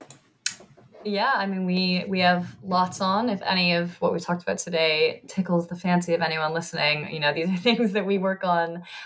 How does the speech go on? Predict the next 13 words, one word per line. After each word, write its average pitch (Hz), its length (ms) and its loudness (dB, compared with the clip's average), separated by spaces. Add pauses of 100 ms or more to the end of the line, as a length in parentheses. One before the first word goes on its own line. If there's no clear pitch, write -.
(120)
uh, 175 220 2
all 185 160 2
the 190 60 -6
time 254 380 2
at 208 260 0
Commonwealth. 196 720 0
Um, 165 540 2 (460)
and 175 640 0 (120)
in 196 120 4
particular, 190 480 0
we'll 165 120 4
be 170 100 -4
taking, 156 760 -2